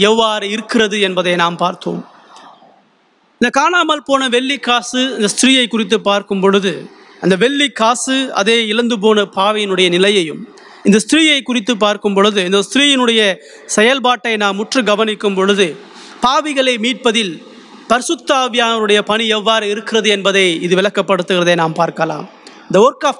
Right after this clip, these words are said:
the Holy Spirit in the salvation என்கிற காரியத்தை நாம் இன்று பார்க்கலாம். இப்ப இந்த ஸ்திரீ இந்த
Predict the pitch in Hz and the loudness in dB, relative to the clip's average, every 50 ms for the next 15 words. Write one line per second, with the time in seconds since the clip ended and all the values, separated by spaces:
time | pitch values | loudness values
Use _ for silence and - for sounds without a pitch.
0 | - 294 220 180 226 240 240 240 - - - - 220 220 226 202 - - - - | -4 -4 0 0 2 2 2 0 -4 -6 -4 -2 0 0 -2 -4 -10 -20 -20 -20
1 | - - - 196 190 208 202 185 - - - - - 208 202 196 208 214 202 - | -20 -12 -6 0 2 2 2 2 -2 -6 -6 -4 -2 -2 0 0 -2 -2 -2 0
2 | - 202 185 165 147 - - - 185 190 190 196 190 185 175 185 190 196 190 185 | -2 -2 -2 -4 -6 -12 -12 -8 -6 -2 0 0 0 0 -2 -2 -2 -2 -4 -6
3 | 180 - 185 175 175 170 165 170 233 277 196 170 175 175 - 170 165 - - 156 | -4 -2 0 0 0 0 0 -2 -2 -2 0 0 2 2 0 -2 -2 -4 -6 -6
4 | 151 156 - - - - - - - - - - - - - - - - - - | -6 -6 -8 -10 -16 -20 -20 -20 -20 -20 -20 -20 -20 -20 -20 -20 -20 -20 -20 -20
5 | - - - _ _ _ - 247 233 247 233 - - 359 359 330 277 233 190 160 | -20 -20 -20 _ _ _ 0 0 2 0 0 2 2 4 4 4 2 0 -2 -6
6 | - - _ - 233 214 | -10 -14 _ 0 0 0